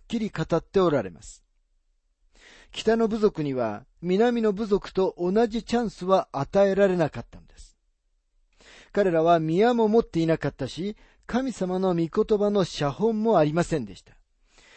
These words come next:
ですからユダへの裁きはより大きいものです。エレミヤ書三章の十二節。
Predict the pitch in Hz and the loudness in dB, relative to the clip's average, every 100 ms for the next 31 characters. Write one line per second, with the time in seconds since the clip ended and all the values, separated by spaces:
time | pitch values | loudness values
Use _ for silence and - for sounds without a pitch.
0 | - _ 185 190 - 165 175 226 208 175 | -20 _ -2 -2 0 2 2 4 4 4
1 | 160 - 180 147 - 139 123 107 _ - | 0 2 2 2 -2 -2 -2 -4 _ -10
2 | 135 180 240 233 - 190 220 - 165 190 | 2 4 4 0 -2 0 0 0 -4 -2
3 | 160 104 - - - _ _ _ _ _ | -2 -4 -12 -20 -20 _ _ _ _ _
4 | _ _ _ _ _ _ _ _ _ _ | _ _ _ _ _ _ _ _ _ _
5 | _ _ _ _ _ _ _ _ _ _ | _ _ _ _ _ _ _ _ _ _
6 | _ _ _ _ _ _ _ - _ 185 | _ _ _ _ _ _ _ -20 _ 0
7 | 196 185 180 160 175 220 220 - 180 190 | 2 2 0 -2 -2 -2 -2 -2 -2 -2
8 | 156 180 147 - - - _ | -2 -4 -6 -12 -20 -20 _